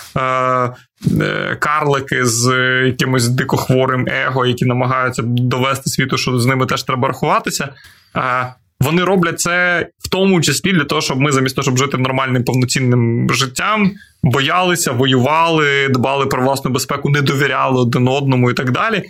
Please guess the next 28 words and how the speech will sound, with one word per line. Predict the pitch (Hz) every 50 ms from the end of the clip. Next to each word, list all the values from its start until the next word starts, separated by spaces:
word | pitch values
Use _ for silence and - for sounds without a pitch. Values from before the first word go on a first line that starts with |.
| - _ _ _ -
Я | - 135 135
дуже | 131 127 147 160 170 180
сподіваюся, | - - - 147 131 131 135 139 170 -
що | - -
такі | - - 147 -
потрясіння | 156 - 123 135 139 - - 165 180 220 240 226 180
в | 139
Україні, | 170 156 131 - 143 139 139 139 139 135 127 131 - _ _ _ _ _ _ _ _ _ - -
е, | - - - 123 123 117 113 113 113 113 113 110 110 107 113
вони | 123 123 135 143 147 156 156 156 156 143
в | 127 123 135
результ-, | 139 117 131 131 135
жахливі | 131 143 139 - 170 165 156 139
потрясіння, | - - 139 - 139 - 156 143 127
зрозуміло, | 127 120 120 127 143 143 131 123
що | - 135 120 117
жодна | 117 117 123 120 117 123 131 135 120 131
жертва | 123 120 - 131 - - - 131
не | 127 127
є | 123 127
виправданою, | 127 - - - 170 139 135 135 135 135 127
але | 135 135 139
вони | 147 147 143
призведуть | 139 147 139 123 127 135 143
до | 135 135
того, | - 151 160 151
що | - 139
люди | 131 135 143 135 123 127 -